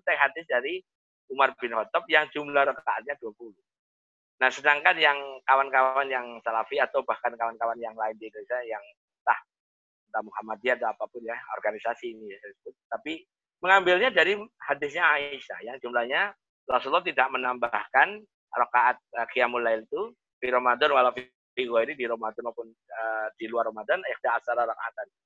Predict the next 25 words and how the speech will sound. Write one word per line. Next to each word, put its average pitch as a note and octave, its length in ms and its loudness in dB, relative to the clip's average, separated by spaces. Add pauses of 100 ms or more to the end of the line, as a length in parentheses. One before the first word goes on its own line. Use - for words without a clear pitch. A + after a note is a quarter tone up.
(260)
sebelas A#2+ 320 2
rakaat, A2+ 400 2
pakai C3 320 -2
itu. G2+ 240 -6 (640)
Itu G3 160 4
mazhabnya C#3+ 640 6
Aisyah D#3+ 320 4
sebenarnya. G#2 400 -10
Tapi G#3+ 160 2
anehnya, G#3+ 640 6 (400)
di F3+ 80 0
empat G3+ 240 4
mazhab, E3+ 640 6 (320)
nggak F3+ 140 8 (100)
ada A3 80 4
yang G#3+ 160 8
pakai F#3+ 240 2
hadis D3+ 400 0
itu. - 180 -20 (260)
Termasuk G#3+ 480 8
yang F#3+ 160 2
ahlul F3 320 6
hadis D#3 420 2
seperti E3 460 -10
Imam F3 160 -2